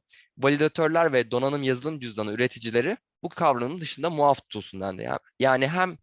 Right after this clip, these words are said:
e, proof of work hem proof of stake madencileri, onaylayıcıları dışarıda tutuldu. Hem de cüzdan üreticileri, yazılım donanım cüzdan üreticileri dışarıda tutuldu. E, burada geliştiriciler, yazılım protokol geliştiricileri aslında kavramın içinde tutulmaya devam ed-, edildi.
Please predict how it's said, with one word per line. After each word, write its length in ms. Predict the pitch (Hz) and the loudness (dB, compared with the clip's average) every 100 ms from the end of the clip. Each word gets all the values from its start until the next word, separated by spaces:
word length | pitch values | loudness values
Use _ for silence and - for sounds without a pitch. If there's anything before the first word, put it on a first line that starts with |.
| - | -4
e, 180 | 120 117 | -4 -2
proof 280 | 147 143 | -4 -2
of 100 | 139 | -4
work 300 | 123 139 156 | -2 -4 -2
hem 140 | 160 151 | -2 -4
proof 220 | 147 135 | -6 -6
of 120 | 135 | -6
stake 300 | - - 139 | -4 -2 -2
madencileri, 760 | 117 117 113 113 104 104 104 101 _ _ | 2 2 4 2 0 -2 0 -4 _ _
onaylayıcıları 640 | 123 120 113 110 101 101 92 | -4 0 2 0 -2 -6 -6
dışarıda 340 | 107 135 143 | -6 -2 -2
tutuldu. 440 | - - 156 170 180 _ _ | -4 -10 -6 -6 -8 _ _
Hem 220 | - 165 | -4 0
de 140 | 180 139 | 0 -2
cüzdan 320 | 156 151 165 | -4 0 0
üreticileri, 640 | 135 - 110 101 107 107 | -2 -2 -10 -4 0 0
yazılım 360 | 113 123 135 127 | 0 -2 -4 -2
donanım 280 | 135 143 139 | -2 -2 -6
cüzdan 280 | 117 107 | -8 -6
üreticileri 540 | 107 110 110 107 160 202 | -2 -4 -4 -4 -4 -2
dışarıda 360 | 170 156 147 | -2 2 2
tutuldu. 480 | 139 - 101 98 95 _ _ | 0 -6 -12 -8 -10 _ _
E, 200 | 113 120 | 0 2
burada 280 | 143 156 175 | 0 4 4
geliştiriciler, 1040 | 160 - 131 127 - 143 147 147 139 - - | 4 0 0 0 -4 -6 0 2 2 -4 -6
yazılım 280 | 123 123 131 | -4 -4 -6
protokol 380 | 139 143 160 | -8 -2 -2
geliştiricileri 720 | 151 127 117 123 113 127 165 185 | 2 2 0 -6 -2 0 2 0
aslında 340 | 135 - 143 | -2 -2 -10
kavramın 320 | - 139 147 | -2 -2 -2
içinde 240 | 127 - 147 | -6 -10 -10
tutulmaya 380 | - 143 151 135 | -10 -2 0 4
devam 300 | 135 151 127 | 4 4 0
ed-, 180 | 107 _ _ _ | -2 _ _ _
edildi. 500 | 104 98 101 98 147 | -4 -2 -6 -2 -2